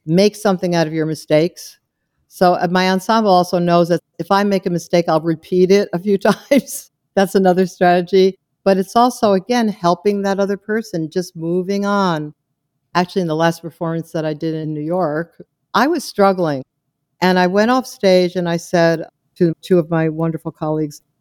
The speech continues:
"Oh, I had such a hard time." They said, "Delete that." It was incredible. And then people came up to me and said, "That was so incredible. You were on fire. You're a rock star, blah, blah, blah." And then I realized, you know what? We are the last person in the world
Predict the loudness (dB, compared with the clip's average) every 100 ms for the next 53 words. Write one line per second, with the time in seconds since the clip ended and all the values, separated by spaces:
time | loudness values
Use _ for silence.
0 | -4 0 0 0 -10 -12 -8 -8 -6 -6
1 | -4 -6 -6 -8 -6 -6 -6 -2 -2 -4
2 | _ _ _ 2 4 4 2 0 2 2
3 | 0 _ _ _ _ 0 2 0 -2 -4
4 | -6 -2 0 0 -2 -8 -12 _ _ -2
5 | 0 2 0 -2 -4 -6 -2 -2 0 -2
6 | -4 -4 -2 0 0 0 0 2 0 -6
7 | -2 2 2 0 -2 -2 -2 -4 -4 -2
8 | -2 -6 -8 -4 -2 -2 -2 -2 -2 0
9 | 0 0 -4 -4 -4 -2 -2 -2 -4 -6
10 | -6 _ _ _ _ -2 0 0 0 0
11 | 2 0 -2 -4 -4 0 2 2 -2 _
12 | _ _ -16 -4 -4 -2 -4 -6 -10 -6
13 | -2 0 -2 -6 -10 -10 -10 -8 -8 -6
14 | -4 -4 -6 -8